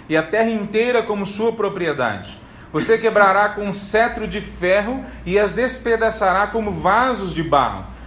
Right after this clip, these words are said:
Portanto, reis, sejam prudentes, aceitem a advertência, governantes da terra. Sirvam ao Senhor com temor, alegrem-se nele com tremor. Sujeitem-se ao Filho, para que ele não se ire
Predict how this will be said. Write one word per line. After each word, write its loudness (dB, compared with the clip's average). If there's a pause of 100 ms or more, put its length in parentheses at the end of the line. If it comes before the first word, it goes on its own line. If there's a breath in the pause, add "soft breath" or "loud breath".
(200 loud breath)
Portanto, 2
reis, 0
sejam 0
prudentes, -4 (260 loud breath)
aceitem -2
a 2
advertência, -2
governantes -2
da 0
terra. -2 (300 loud breath)
Sirvam 0
ao 2
Senhor -2
com -4
temor, 0 (240 loud breath)
alegrem-se 2
nele 0
com -4
tremor. 0 (400 loud breath)
Sujeitem-se -2
ao 0
Filho, -8 (300 loud breath)
para 4
que -4
ele -2
não 0
se -4
ire -8